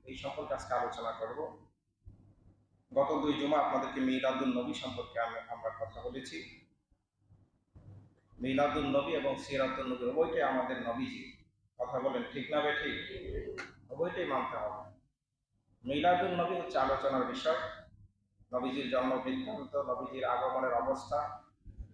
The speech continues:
এই সামগ্রিক বিষয়গুলো আলোচনা করাই হচ্ছে মিলাদুন নবী। কিন্তু সিরাতুন নবী হচ্ছে নবীজির জীবনী, নবীজির আদর্শ।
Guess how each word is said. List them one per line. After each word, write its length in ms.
এই 460
সামগ্রিক 680
বিষয়গুলো 420
আলোচনা 400
করাই 260
হচ্ছে 420
মিলাদুন 540
নবী। 500
কিন্তু 180
সিরাতুন 720
নবী 240
হচ্ছে 580
নবীজির 400
জীবনী, 400
নবীজির 540
আদর্শ। 460